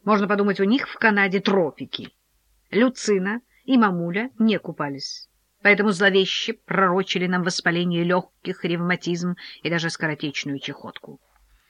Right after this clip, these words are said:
Тетя Ядя с сумасшедшим блеском в глазах щелкала своим фотоаппаратом все, что попадало под руку. «Перестаньте каркать!» отозвалась я, быстренько переодеваясь на заднем сиденье машины в сухую одежду.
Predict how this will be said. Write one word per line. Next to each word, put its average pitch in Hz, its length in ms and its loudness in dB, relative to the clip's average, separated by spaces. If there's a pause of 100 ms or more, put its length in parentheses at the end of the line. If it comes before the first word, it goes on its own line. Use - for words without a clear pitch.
(200)
Тетя 196 240 2
Ядя 196 280 0
с - 80 -6
сумасшедшим 208 760 -2
блеском 202 640 -2
в 175 80 -4
глазах 185 400 0
щелкала 185 580 0
своим 165 320 -6
фотоаппаратом 185 720 -2 (360)
все, 254 500 4
что - 320 -4
попадало 170 420 -2
под 120 220 -10
руку. - 320 -18 (960)
«Перестаньте 254 1000 2
каркать!» - 760 2 (300)
отозвалась 156 640 -4
я, 196 240 -2 (480)
быстренько 185 540 2
переодеваясь 165 600 -2
на 170 100 -2
заднем 165 320 -2
сиденье 160 440 -6
машины 226 360 0
в - 80 -6
сухую 160 400 -6
одежду. 135 460 -10